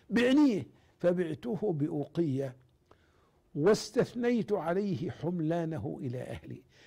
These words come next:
فلما بلغت أتيته بالجمل فنقدي-،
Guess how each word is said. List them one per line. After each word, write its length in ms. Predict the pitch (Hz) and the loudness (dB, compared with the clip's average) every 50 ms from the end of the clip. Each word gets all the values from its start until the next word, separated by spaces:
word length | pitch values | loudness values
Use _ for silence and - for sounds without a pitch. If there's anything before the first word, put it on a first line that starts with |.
| - _ _ | -20 _ _
فلما 480 | 175 202 240 254 269 247 226 208 190 | 2 4 4 4 4 2 2 2 4
بلغت 520 | 180 160 170 165 180 190 185 175 - - 165 | 4 4 2 4 4 4 2 0 -2 -4 -4
أتيته 800 | 170 - 165 143 - 151 160 147 135 - - 226 170 170 180 165 | -4 -4 -4 -6 -4 -4 -4 -4 -4 -4 -4 -4 -2 -2 -2 -4
بالجمل 760 | 160 165 160 160 156 151 156 202 196 190 180 170 160 170 156 | -2 -2 -4 -4 -4 -2 -2 -2 0 0 -2 -2 -2 -4 -6
فنقدي-، 760 | - 156 160 156 185 190 185 - 160 160 143 151 151 147 151 | -6 -6 -4 -4 -4 -4 -4 -4 -6 -4 -4 -4 -4 -6 -6